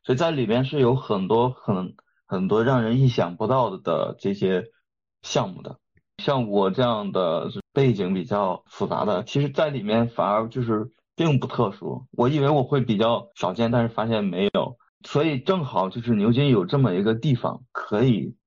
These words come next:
让这样的，我这样的人过去，这是一，另，另一点也很重要的。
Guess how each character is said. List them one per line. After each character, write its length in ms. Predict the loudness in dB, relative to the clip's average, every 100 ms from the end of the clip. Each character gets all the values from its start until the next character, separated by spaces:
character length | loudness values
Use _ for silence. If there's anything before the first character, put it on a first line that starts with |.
| _ _
让 320 | -4 -4 -6 -4
这 100 | -2
样 100 | -2
的， 200 | -6 -10
我 160 | -2 0
这 120 | 2
样 100 | 0
的 80 | -2
人 180 | -4 -6 -8
过 220 | -2 -2 -2
去， 220 | -8 -20 _ _ _ -20 -4
这 160 | -2
是 160 | 0 0
一， 40 | -2 -4
另， 340 | -6 -6 -6 -4
另 200 | -2 0
一 40 |
点 200 | 0 -2
也 80 | -6
很 180 | -8 -10
重 160 | -8
要 120 | -8
的。 80 | -10